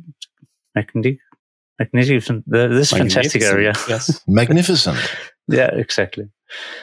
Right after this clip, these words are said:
Speaker 3: Try to say
Speaker 1: Uh,
Speaker 3: it so I can edit it.
Speaker 1: Magnific-, magnificent. <laughs> No.
Speaker 3: Magnificent.
Speaker 1: Yeah, magnificent. No, no. <laughs> Not,
Speaker 3: That's
Speaker 1: not
Speaker 3: a
Speaker 1: today.
Speaker 3: dr-, <laughs> that's a drug test for you.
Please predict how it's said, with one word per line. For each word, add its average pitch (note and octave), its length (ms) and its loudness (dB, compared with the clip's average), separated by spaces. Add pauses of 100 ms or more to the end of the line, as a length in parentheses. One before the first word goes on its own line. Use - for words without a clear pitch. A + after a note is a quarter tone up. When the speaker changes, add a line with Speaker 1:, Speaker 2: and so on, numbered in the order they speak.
(240)
Speaker 3:
Try G3 160 4
to - 140 4
say G3+ 220 4
Speaker 1:
Uh, G3 40 2
Speaker 3:
it A2+ 80 -6 (220)
so C#3 120 4
I B2 100 4
can B2 340 2 (100)
edit G#2+ 180 2
it. - 80 -2
Speaker 1:
Magnific-, B2+ 680 0
magnificent. C#3+ 840 0
<laughs> - 40 -8
No. E3+ 200 0 (320)
Speaker 3:
Magnificent. C3+ 840 2 (360)
Speaker 1:
Yeah, - 300 -2 (300)
magnificent. A2+ 1000 -6
No, A#2+ 200 0 (240)
no. - 80 2 (680)
<laughs> F3 140 2 (2500)
Not, D#3+ 100 -2
Speaker 3:
That's D#3 120 2
Speaker 1:
not C#3 120 2
Speaker 3:
a D3+ 40 2
Speaker 1:
today. A#2+ 280 4
Speaker 3:
dr-, A2 100 -2
<laughs> - 0 -
that's C3+ 300 0
a C3 40 -2
drug B2+ 280 2
test A#2 280 -2
for A#2+ 80 -2
you. - 220 -2